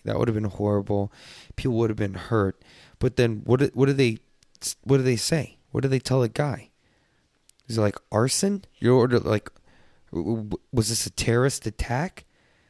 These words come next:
And the guy's just a poor, like, li-, like, he, not a poor line cook. Some of the smartest people I've ever met in my life are line cooks. But this guy, though, let me tell you, he wasn't Aristotle. I'll tell you that.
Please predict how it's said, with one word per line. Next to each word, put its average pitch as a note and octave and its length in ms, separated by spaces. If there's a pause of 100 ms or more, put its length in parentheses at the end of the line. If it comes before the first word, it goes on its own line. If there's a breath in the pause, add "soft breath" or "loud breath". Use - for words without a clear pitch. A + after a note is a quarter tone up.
(200)
And C#3+ 80
the C#3 60
guy's D#3+ 280
just D3+ 220
a B2+ 40
poor, D3 360
like, C3+ 180
li-, A#2 260 (100)
like, A2+ 200 (300 soft breath)
he, - 200 (340)
not G#2+ 160
a - 20
poor G#2 360
line F#2+ 340
cook. - 300 (160)
Some C3 180
of A#2 60
the G#2 40
smartest G#2 460
people G2+ 200
I've G2 60
ever G2 120
met G2+ 200
in - 60
my F#2 100
life F#2+ 320
are F2+ 60
line F#2 260
cooks. - 300 (580 loud breath)
But A#2+ 80
this D3 160
guy, A#2+ 240
though, G#2+ 260 (1160)
let G#2+ 100
me A2 60
tell G2+ 160
you, F2 80
he B2+ 100
wasn't B2 320
Aristotle. G2+ 800
I'll - 80
tell G2+ 160
you G2 120
that. F2 180